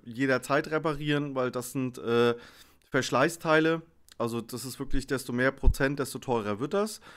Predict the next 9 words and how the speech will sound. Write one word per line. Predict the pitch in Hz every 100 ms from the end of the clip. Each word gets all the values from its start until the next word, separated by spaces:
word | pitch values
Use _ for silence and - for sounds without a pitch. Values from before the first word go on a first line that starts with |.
| -
Spule, | - - 147 170
Rollenbrem-, | 135 127 143 139 139 139 - 107
Rem-, | 123 135 123 _ -
Rollenbremse | 101 147 190 156 156 156
und | 139
Kugellager | - 160 147 143 139 139 131
sind | 131 127
halt | 120 92
Austauschteile. | 147 160 160 156 151 143 147 147